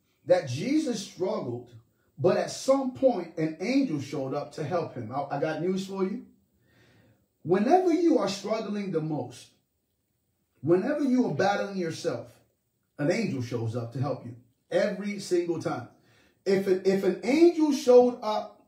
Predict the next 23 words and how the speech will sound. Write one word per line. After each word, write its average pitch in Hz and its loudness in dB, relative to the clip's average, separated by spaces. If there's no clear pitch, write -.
for 196 -4
Jesus, 143 -4
an 139 -8
angel 226 -2
shows 185 -2
up - -8
for 156 -4
you. 151 -6
Every 302 2
time 220 -4
you're 202 -4
battling 165 -2
yourself, 185 -4
an 139 -6
angel 208 0
will 170 4
show 165 -2
up. - -6
So 180 0
what 190 -6
is 269 -2
the 247 0
battle? 185 0